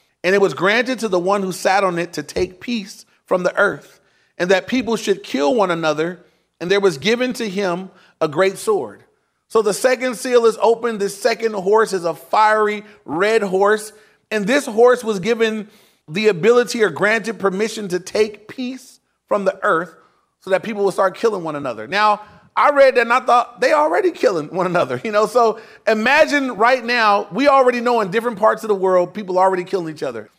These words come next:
Some places worse than others, but that's already happening,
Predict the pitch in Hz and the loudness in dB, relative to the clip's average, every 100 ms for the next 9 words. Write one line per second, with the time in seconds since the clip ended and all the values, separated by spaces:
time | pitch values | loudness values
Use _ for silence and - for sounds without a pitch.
0 | _ _ - 233 220 254 226 220 175 208 | _ _ -2 0 2 2 2 -4 0 2
1 | 233 254 214 202 202 214 180 208 202 - | 2 -2 0 2 2 2 2 0 0 -12
2 | - 220 262 - 226 240 220 226 208 190 | -2 0 0 -2 2 2 4 2 0 0
3 | 233 247 190 165 180 | 0 0 -6 -8 -10